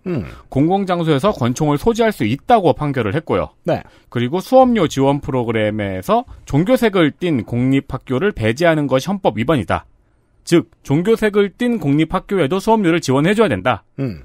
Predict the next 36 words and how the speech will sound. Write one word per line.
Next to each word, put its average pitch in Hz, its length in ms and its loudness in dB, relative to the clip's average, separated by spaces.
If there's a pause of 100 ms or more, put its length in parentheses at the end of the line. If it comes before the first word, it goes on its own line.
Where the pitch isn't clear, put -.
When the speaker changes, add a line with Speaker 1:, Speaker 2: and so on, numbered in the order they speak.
Speaker 2:
라는 117 240 -2
판결을 180 440 -4
했고, 277 480 -4
그리고 113 180 0
이번에 123 340 2
이 113 100 0
판결도 101 380 -2
나온 95 180 0
겁니다. 71 400 -10 (200)
Speaker 1:
네. 151 80 2 (1500)
이 139 140 4
중에서 247 380 4
이제 160 160 0
국내에 160 300 0
가장 160 300 0
많이 151 180 -2
소개된 143 460 -2
게 139 140 0
이제 123 300 0
인권이 139 520 0
한 135 180 -2
반세기 123 340 2
전으로 123 260 4
퇴행하는 120 580 2
역사적 98 380 0
사건. 85 480 -6 (360)
좀 110 140 -6
전에 113 200 -2
소개해준 98 600 -6 (320)
로 147 260 6
대 156 200 4
웨이드 135 520 0 (140)
판례가 135 380 2
뒤집힌 104 400 -6
사건이죠. 85 640 -6
Speaker 2:
네. 90 200 0